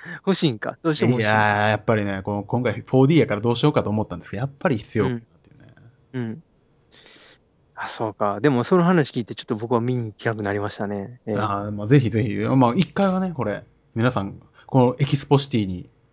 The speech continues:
Speaker 2: まだまだ言って、
Speaker 1: うん。
Speaker 2: モノレールね、乗ってめんどくさいっていう人多いけど、まあまあ、まだ行きやすい方やと思うんで。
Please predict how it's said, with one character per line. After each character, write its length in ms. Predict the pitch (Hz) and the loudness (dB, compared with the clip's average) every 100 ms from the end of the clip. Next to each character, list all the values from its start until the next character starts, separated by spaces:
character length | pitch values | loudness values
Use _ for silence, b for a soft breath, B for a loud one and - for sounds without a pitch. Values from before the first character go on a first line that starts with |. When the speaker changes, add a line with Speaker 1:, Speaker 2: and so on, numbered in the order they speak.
| - | 0
Speaker 2:
ま 120 | 151 | 4
だ 120 | 208 | 6
ま 120 | 208 | 6
だ 220 | 226 226 196 127 - _ 220 | 4 2 -2 -12 -18 _ -2
言 120 | 240 | -2
っ 20 | |
て、 300 | - 247 202 | 0 2 2
Speaker 1:
う 20 | |
ん。 40 | - 151 | 0 2
Speaker 2:
モ 80 | 190 | 4
ノ 100 | 208 | 6
レ 140 | 233 | 6
ー 20 | |
ル 120 | 165 | 6
ね、 140 | 143 185 | 4 4
乗 140 | 160 | 2
っ 60 | 165 | 2
て 120 | 139 | 2
め 120 | 147 | 2
ん 20 | |
ど 80 | 180 | 2
く 60 | 180 | 2
さ 100 | 147 | 2
い 60 | |
っ 20 | 110 | 2
て 80 | |
い 20 | 110 | 0
う 20 | |
人 140 | 110 | 0
多 60 | 127 | 0
い 40 | |
け 80 | 107 | 2
ど、 40 | |
ま 140 | 120 196 | 4 4
あ 60 | |
ま 100 | 139 | 4
あ、 20 | 117 | 6
ま 160 | 160 | 6
だ 120 | 202 | 4
行 60 | 202 | 2
き 120 | - | 2
や 60 | 220 | 2
す 120 | 123 | 0
い 40 | |
方 120 | 117 98 | 0 -2
や 80 | |
と 80 | 95 | -2
思 160 | - 110 | -6 -8
う 40 | |
ん 40 | |
で。 120 | 113 | -10